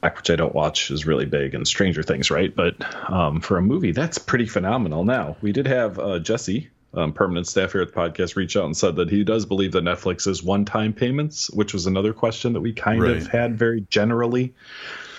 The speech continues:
Speaker 1: uh, about how that works. And Jesse is, uh, is in the know in these things, as he is a huge fan of film, and he's the guy who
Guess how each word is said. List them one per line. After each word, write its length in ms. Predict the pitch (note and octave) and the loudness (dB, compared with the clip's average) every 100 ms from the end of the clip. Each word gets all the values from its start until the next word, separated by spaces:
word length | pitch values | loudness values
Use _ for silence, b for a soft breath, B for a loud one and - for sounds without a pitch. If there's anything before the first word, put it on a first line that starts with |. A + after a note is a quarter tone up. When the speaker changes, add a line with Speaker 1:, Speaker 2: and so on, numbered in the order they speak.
| B B - _ | B B -20 _
Speaker 1:
uh, 220 | C3+ F#2 | 2 2
about 320 | B2 G#2+ A#2 A#2+ | 2 2 0 0
how 180 | B2 A#2 | -2 0
that 200 | A2 - | 0 0
works. 400 | A#2 E3+ - - | 0 0 -4 -2
And 240 | G2+ G2 | -2 -2
Jesse 460 | F#2+ G#2 G#2 G2 F#2 | 0 -2 0 0 0
is, 240 | F2+ E2 | 0 0
uh, 340 | F#2 F2+ F2 - | 0 2 0 0
is 200 | G#2+ F#2 | -2 2
in 160 | B2+ | 2
the 100 | B2+ | 4
know 500 | A2+ G2+ G2 E2 D2+ - | 2 2 2 0 -4 -8
in 140 | G2 F2 | -2 0
these 240 | E2 - | 0 0
things, 340 | D#2+ D2 D2+ | -2 -2 -2
as 140 | E2 D2+ | -2 -2
he 80 | D#2+ | -2
is 160 | D2+ | 0
a 60 | D#2 | -2
huge 320 | - E2 - | 0 -2 0
fan 260 | E2+ C#2+ C#2+ | 0 0 0
of 160 | - | -2
film, 480 | - - F2+ D#2+ D2+ | -6 0 2 4 0
and 160 | C2 C2+ - | -2 -6 -2
he's 240 | G2 E2 | 0 0
the 80 | F2 | 0
guy 240 | C#2+ D2 D#2 | 2 2 0
who 320 | E2 D2 | -2 -4